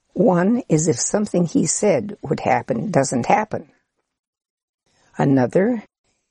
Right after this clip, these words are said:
is that he tells something that is different from what the Bible says. And then another sign of a false prophet is that he won't say that Jesus is the Son of God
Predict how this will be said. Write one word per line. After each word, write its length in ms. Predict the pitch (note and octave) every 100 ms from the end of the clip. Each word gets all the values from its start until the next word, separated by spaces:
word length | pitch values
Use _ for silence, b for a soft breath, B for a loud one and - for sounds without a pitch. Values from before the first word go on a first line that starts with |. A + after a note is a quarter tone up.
| _ _
is 180 | - D#3 -
that 220 | D3 C3+
he 180 | - C#3+
tells 420 | - F3+ G3+ -
something 520 | - D#3+ C3 E3+ G3
that 180 | A#3 D3
is 180 | C#3+ C#3+
different 600 | D#3 A#3+ - A#2+ - -
from 160 | F#3+
what 200 | D#3 D#3
the 100 | -
Bible 380 | D#3 A2 - C4+
says. 680 | - G#3 A3 - - - - _ _ _ _ _ _ _ _ _ _ _ _ _
And 180 | E3+ D#3
then 180 | D#3+ D3+
another 400 | C#3 D3 D3+ B3
sign 360 | - - F#3 F#3
of 100 | D#3
a 100 | C#3+
false 320 | - C#3+ -
prophet 520 | - B2 A#2 - A2 _ _ _ _ _ -
is 160 | E3+
that 200 | D3 C3+
he 180 | - E3
won't 460 | D3+ D#3 D#3+ G#3+ -
say 480 | - - G#3 C#3+ B2
that 260 | - -
Jesus 640 | F3 F3+ E3+ E3 A#3 A#3 -
is 180 | D3+ D#3
the 100 | -
Son 280 | - D#3 F3
of 160 | E3+
God 460 | F#3 F3 C3 C#3+